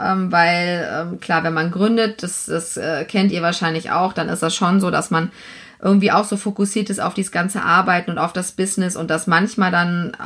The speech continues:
die Familie auch darunter leidet, auch die Kinder. Meine Kinder haben da sicherlich, sind da auch, äh, zu bestimmten Zeiten zu kurz gekommen, wenn ich eben auf dem Spielplatz noch eben einen Mandantencall hatte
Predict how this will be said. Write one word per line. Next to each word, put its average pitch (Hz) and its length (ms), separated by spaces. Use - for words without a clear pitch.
die 170 100
Familie 175 380
auch 185 100
darunter 165 400
leidet, 170 320
auch - 140
die - 160
Kinder. 214 320
Meine 160 200
Kinder 170 280
haben 160 100
da 156 80
sicherlich, 165 560
sind - 180
da - 100
auch, 185 200
äh, - 200
zu 175 280
bestimmten 165 340
Zeiten 160 400
zu 202 160
kurz 254 360
gekommen, 208 440
wenn 185 120
ich 196 100
eben 185 160
auf 170 120
dem 196 160
Spielplatz 190 480
noch 175 120
eben 175 220
einen 175 80
Mandantencall 160 720
hatte 156 360